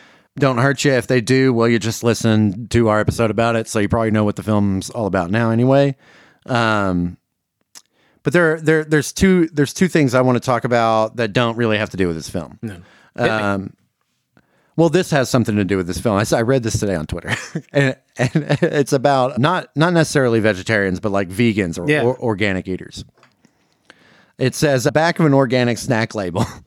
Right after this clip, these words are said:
Speaker 1: <laughs> "We love what we do. We are a family.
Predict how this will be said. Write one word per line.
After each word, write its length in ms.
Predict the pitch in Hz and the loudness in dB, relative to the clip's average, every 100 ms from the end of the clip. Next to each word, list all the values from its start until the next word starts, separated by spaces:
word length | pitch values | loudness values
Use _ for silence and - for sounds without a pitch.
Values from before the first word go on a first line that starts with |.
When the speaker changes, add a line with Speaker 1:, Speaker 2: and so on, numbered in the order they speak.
| _ - | _ -20
Speaker 1:
<laughs> 460 | _ - - - _ | _ -20 -20 -20 _
"We 140 | 160 | 2
love 240 | 208 190 156 | 4 4 2
what 160 | 131 95 | -2 -4
we 120 | 98 | -8
do. 320 | 85 78 - _ _ _ _ | -8 -12 -16 _ _ _ _
We 120 | 139 | 2
are 160 | 135 110 | 4 0
a 40 | |
family. 560 | 95 117 113 98 73 | 0 -2 0 -2 -6